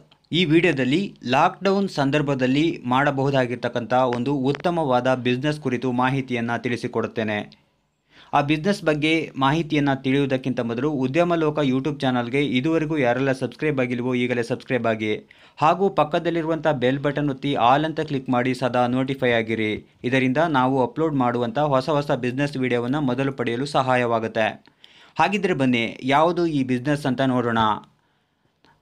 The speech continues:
ಈ ಬಿಸಿನೆಸ್ ಯಾವುದು ಅಂತಂದ್ರೆ ಆನ್‌ಲೈನ್ ಗ್ರೋಸರಿ ಬಿಸಿನೆಸ್.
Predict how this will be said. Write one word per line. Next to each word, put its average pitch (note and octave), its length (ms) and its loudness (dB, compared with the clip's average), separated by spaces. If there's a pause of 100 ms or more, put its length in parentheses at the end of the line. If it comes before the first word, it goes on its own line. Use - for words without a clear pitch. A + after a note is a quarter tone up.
(360)
ಈ F3 80 2
ಬಿಸಿನೆಸ್ F3 400 2
ಯಾವುದು D#3 380 4
ಅಂತಂದ್ರೆ C3+ 480 2
ಆನ್‌ಲೈನ್ E3+ 580 2
ಗ್ರೋಸರಿ D3+ 440 0
ಬಿಸಿನೆಸ್. C3 680 -2